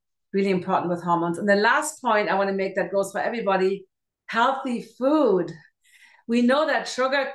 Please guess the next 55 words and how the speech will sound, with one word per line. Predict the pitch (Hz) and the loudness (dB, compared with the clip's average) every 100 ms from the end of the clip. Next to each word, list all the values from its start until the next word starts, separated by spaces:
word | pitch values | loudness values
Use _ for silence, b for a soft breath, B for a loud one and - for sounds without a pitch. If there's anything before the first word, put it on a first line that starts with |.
| - | -2
kills | 247 254 | -2 -2
your | 294 247 | -4 -2
vision. | 226 185 196 196 | -2 -2 -2 -2
And | 170 202 | -2 -2
I | 139 214 247 | -2 -2 -4
used | 262 247 | -6 -6
to | 233 | -4
work | 202 196 196 | -2 0 0
in | |
an | 185 | -2
office, | - 165 160 185 202 202 | -2 -2 -2 -2 -2 -2
and | 196 | -2
I | 156 214 | 2 2
was | 226 220 | 0 -2
always | 202 214 220 214 - _ _ _ _ | 0 0 -2 -6 -10 _ _ _ _
the | 202 | 0
healthy, | 190 233 - 233 202 | 4 4 2 0 0
the | 196 | 0
health | 196 254 254 208 | 2 0 0 -2
nut | 175 180 - - | 0 0 -4 -12
is | 175 185 | -8 -4
what | 175 | -4
people | 208 190 185 | -4 -4 -2
called | 185 185 175 | 0 2 2
me. | 180 185 180 B _ _ | 0 -2 -4 B _ _
So | - | 0
I | 220 262 | 2 4
brought | 262 277 | 4 4
my | 247 233 | 4 4
little | 247 240 | 4 4
lunch | 214 208 - | 2 2 0
bag | 196 175 175 170 170 _ _ - _ _ | 2 4 2 -2 -12 _ _ -20 _ _
to | 233 | -2
the | 226 | 2
office, | - 185 - 165 165 - - _ _ _ - | 4 4 4 0 0 -2 -8 _ _ _ -2
um, | 196 185 180 | 2 4 2
and | 180 202 | 2 2
I | 196 | 2
had | - | 2
my | 190 180 | 2 0
salad | - 254 247 247 233 | 0 2 2 0 -2
in | 233 | -4
there. | 220 208 208 208 | 0 2 2 2
And | 160 185 | 0 -4
so | - 208 208 202 - _ _ | -2 0 0 -2 -6 _ _
don't | 240 247 302 | -2 -2 0
rely | 320 254 226 | -2 -2 -2
on | 214 196 | -2 -2
vending | 170 202 226 240 | 0 -2 -2 -4
machines | 233 226 - 220 220 220 214 | -4 -6 -6 -4 -4 -4 -4
or | - 190 190 | 2 6 6
on | - 190 185 | 6 4 4
the | |
food | 175 226 226 | 0 -4 -8
trucks. | - 220 226 226 | -2 0 0 -2